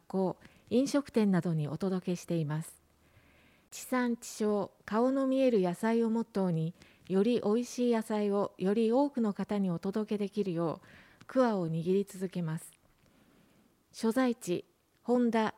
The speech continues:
一の二の二十一。公式Instagram、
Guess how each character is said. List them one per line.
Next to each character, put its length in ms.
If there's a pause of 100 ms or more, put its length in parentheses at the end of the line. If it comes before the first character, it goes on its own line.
(140)
一 300
の 160
二 160
の 180
二 180
十 220
一。 400 (880)
公 200
式 280
Instagram、 760